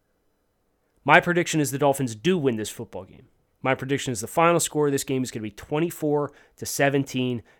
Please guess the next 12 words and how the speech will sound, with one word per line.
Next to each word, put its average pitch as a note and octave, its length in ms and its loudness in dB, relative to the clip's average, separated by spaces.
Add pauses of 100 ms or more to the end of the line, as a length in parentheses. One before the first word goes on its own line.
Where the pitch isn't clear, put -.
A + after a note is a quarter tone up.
(140)
Dolphins A2+ 440 -4
dub. C#3+ 340 4 (1400)
Bringing C3+ 260 2
it D3 60 6
home. C#3 320 6 (340)
Nine C3 340 4
and D#3+ 140 2
five. B2+ 580 4 (280)
Halfway C#3+ 520 2
to C3+ 220 -4
that B2 280 0
ten-win B2 920 -2